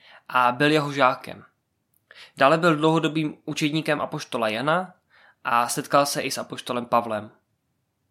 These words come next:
Ignác byl v Antiochii biskupem v pořadí třetím. Antiochie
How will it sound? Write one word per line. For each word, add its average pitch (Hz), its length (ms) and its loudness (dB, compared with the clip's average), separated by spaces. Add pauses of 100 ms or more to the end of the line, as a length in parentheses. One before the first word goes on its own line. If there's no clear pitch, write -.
(960)
Ignác 160 460 2
byl 156 140 0
v - 60 -6
Antiochii 175 560 -2
biskupem 135 600 -4
v - 80 -20
pořadí 147 400 -4
třetím. - 480 -10 (1000)
Antiochie 135 880 -2